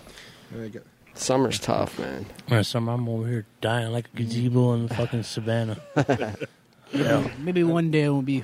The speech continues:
Speaker 4: when we become rich off this, we could take a summer off.
Speaker 2: That'd be nice.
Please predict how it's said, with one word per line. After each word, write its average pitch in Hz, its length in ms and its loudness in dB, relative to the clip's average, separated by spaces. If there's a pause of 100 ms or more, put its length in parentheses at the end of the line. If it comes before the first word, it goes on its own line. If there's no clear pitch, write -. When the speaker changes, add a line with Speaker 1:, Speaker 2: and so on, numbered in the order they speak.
Speaker 4:
when 131 140 -2
we 135 60 -2
become 127 380 -4
rich 127 220 -4
off 113 220 -2
this, 110 180 -6
we 113 80 -6
could 107 160 -10
take 113 160 -4
a 110 40 -6
summer 110 420 2
off. 113 360 0 (420)
Speaker 2:
That'd - 180 -2
be 107 80 2
nice. - 500 -2